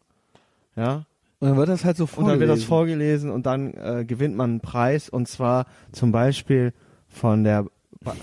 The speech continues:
Speaker 1: Veranstaltung in Bayern <laughs> mit dem illustren Titel Masters of the Universe.
Speaker 2: Univers, äh, die Schrift, ne?
Speaker 1: Univers.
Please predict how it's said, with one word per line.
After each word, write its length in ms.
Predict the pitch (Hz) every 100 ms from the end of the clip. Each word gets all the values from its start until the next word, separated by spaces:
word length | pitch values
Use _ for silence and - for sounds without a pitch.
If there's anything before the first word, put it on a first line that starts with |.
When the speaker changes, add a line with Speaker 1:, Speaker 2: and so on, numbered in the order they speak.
| 143
Speaker 1:
Veranstaltung 560 | 104 143 143 127 131
in 160 | 113 117
Bayern 440 | 110 117 131 143 147 - -
<laughs> 280 | - - _
mit 260 | 131 131 -
dem 320 | 117 113 113 -
illustren 500 | 113 135 175 - 156
Titel 380 | - 135 123 110 - - - _
Masters 680 | - 113 180 - 175 175 - -
of 180 | - 127 120
the 140 | 127 - _
Universe. 960 | - 151 156 107 92 92 90 85 - - - _ - 554 _ _
Speaker 2:
Univers, 760 | 190 220 175 127 123 120 - -
äh, 100 | 160
die 140 | 123 131
Schrift, 400 | - 180 175 -
ne? 320 | 131 214 165 -
Speaker 1:
Univers. 880 | 151 156 151 151 147 123 117 101